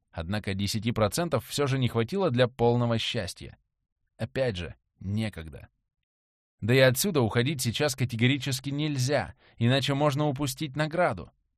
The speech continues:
Она точно должна быть в этой пещере. Что ещё у меня не так? О, дракоша в стойлах непризванный стоит уже сколько дней. Тоже некогда им заниматься.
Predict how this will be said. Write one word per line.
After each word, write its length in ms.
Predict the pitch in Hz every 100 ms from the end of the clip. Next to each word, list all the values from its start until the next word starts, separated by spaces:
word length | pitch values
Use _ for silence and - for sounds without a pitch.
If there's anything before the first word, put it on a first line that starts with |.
| _ _ _
Она 280 | 95 113 117
точно 540 | - 160 131 - 107
должна 480 | 104 117 113 127 131
быть 260 | 127 139
в 60 | 110
этой 240 | 127 135
пещере. 640 | 131 147 - 180 143 104 - _ _ _ _ _ _ _ _
Что 400 | - - - 165
ещё 560 | 151 135 131 - 175 180
у 100 | 147
меня 340 | 139 131 131
не 160 | 135 135
так? 440 | 131 110 73 - _ _ _ _ _ _ _ _
О, 220 | 180 170
дракоша 540 | 127 180 202 240 190 131
в 60 |
стойлах 400 | - 180 160 127
непризванный 580 | 151 135 160 123 135 127
стоит 280 | 131 196 220
уже 200 | 131 147
сколько 360 | - 165 165
дней. 400 | 151 117 85 - _ _ _ _ _ _
Тоже 280 | - 165 123
некогда 420 | 127 131 117 113
им 120 | 123 120
заниматься. 600 | 123 123 123 107 -